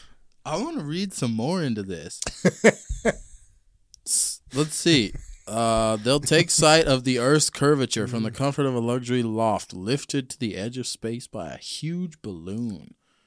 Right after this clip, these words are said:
Speaker 1: It hopes to start launching in twenty twenty-four. Um, see, they're talking about Wi-Fi and drinks. Says, "Whether it really constitutes space flight is a matter of debate. Either way, if you go up that high, it's like the stratosphere."
Speaker 2: You
Speaker 1: What do you
Speaker 2: should
Speaker 1: call that?
Speaker 2: know.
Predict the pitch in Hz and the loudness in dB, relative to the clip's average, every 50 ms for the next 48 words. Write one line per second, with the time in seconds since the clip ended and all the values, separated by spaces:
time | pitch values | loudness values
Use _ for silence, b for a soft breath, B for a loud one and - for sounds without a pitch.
0 | b b b b b b b b b b b b b - - 101 107 127 151 156 | b b b b b b b b b b b b b -8 -6 -2 0 0 0 0
1 | - - 151 143 - 147 143 143 139 - 135 127 123 127 131 123 139 131 123 107 | -2 -4 -4 -2 0 2 2 2 2 0 0 0 0 0 0 -2 -2 -2 -2 -2
2 | 98 - 107 104 107 107 104 - - 101 95 92 87 - - - 147 156 165 170 | -4 -4 -4 -4 -4 -4 -4 -4 -6 -6 -6 -8 -10 -8 -4 0 2 4 6 6
3 | 165 165 170 165 165 156 - _ _ _ _ _ _ _ _ _ - - - - | 6 6 6 6 4 2 -2 _ _ _ _ _ _ _ _ _ -20 -14 -8 -4
4 | 110 107 110 110 110 110 110 107 107 104 104 104 104 - _ _ _ _ _ _ | -4 -2 -2 0 -2 -2 -2 -2 -2 -4 -4 -8 -10 -14 _ _ _ _ _ _
5 | _ _ _ _ _ _ _ _ _ _ _ _ _ - - - - 147 135 127 | _ _ _ _ _ _ _ _ _ _ _ _ _ -10 -4 0 2 2 2 2
6 | 127 - 156 151 139 147 139 127 135 131 120 107 104 107 110 120 123 117 - - | 2 2 0 0 0 -2 -2 0 2 2 2 2 0 0 0 0 0 -2 -2 -2
7 | 123 120 120 120 120 120 120 120 113 101 98 92 - - 127 131 139 135 - - | 0 2 2 2 2 2 0 0 -2 -4 -6 -8 -6 -2 -2 0 0 -2 -4 -4
8 | - - - - - _ _ _ _ _ _ _ _ _ _ - - - 127 120 | -2 -2 -2 -2 -6 _ _ _ _ _ _ _ _ _ _ -10 -4 0 0 2
9 | 117 113 107 107 127 143 156 165 160 147 123 127 127 139 151 151 147 123 - 147 | 2 0 0 0 2 2 4 4 4 4 4 2 4 4 4 4 4 2 2 0
10 | 143 139 135 - 139 139 - - 139 131 - - - - 135 127 131 127 - - | 0 0 0 0 -2 -2 0 0 0 0 0 -4 -2 0 0 0 0 0 -2 -4
11 | - 131 127 127 120 110 104 104 104 104 107 107 110 110 110 107 101 90 98 92 | -2 -2 0 0 0 -2 -2 -4 -4 -4 -4 -2 -2 -4 -4 -4 -6 -6 -8 -8
12 | 85 101 104 104 104 101 - 98 131 151 151 139 131 127 127 127 113 104 - 117 | -6 -2 -2 -2 -2 -4 -2 0 2 2 2 2 0 0 0 0 -2 -4 -6 -8
13 | 110 123 135 139 143 135 147 139 131 127 117 110 107 107 113 120 120 110 - - | -6 -4 -2 -2 -2 -2 -2 -2 -2 -2 -2 -4 -4 -2 -2 -4 -4 -6 -6 -8
14 | 117 101 - 107 - - - - 98 98 95 98 98 120 135 160 185 196 190 165 | -10 -8 -4 -2 -2 -2 -2 -4 -10 -12 -12 -10 -10 -8 -4 -2 0 0 2 2
15 | 180 226 226 185 - 98 156 139 131 127 123 110 101 87 85 - | 2 0 0 0 0 0 0 0 0 -2 -2 -4 -6 -8 -14 -18